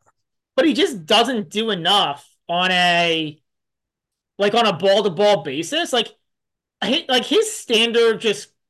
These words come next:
cross-court, I have to hit a normal cross-court bo-, rally ball here, not a winner, but I just have to, like,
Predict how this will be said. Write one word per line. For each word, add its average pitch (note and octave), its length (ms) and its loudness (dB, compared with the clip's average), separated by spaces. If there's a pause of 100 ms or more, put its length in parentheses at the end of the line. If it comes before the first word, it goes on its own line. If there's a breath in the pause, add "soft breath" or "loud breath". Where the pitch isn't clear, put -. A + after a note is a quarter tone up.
cross-court, A3 600 0
I F#3 100 2
have F#3 200 0
to - 60 -16
hit A3 120 0
a F#3+ 40 0
normal F#3+ 240 -4
cross-court G3 580 -2
bo-, F#3+ 160 -4
rally F3 280 0
ball F#3 240 0
here, F3+ 180 -2
not F#3 200 0
a F3 60 0
winner, F3 220 -2
but F3+ 100 0
I E3+ 60 0
just F3+ 160 -6
have E3+ 180 -2
to, F#3+ 80 -8
like, F3+ 240 -2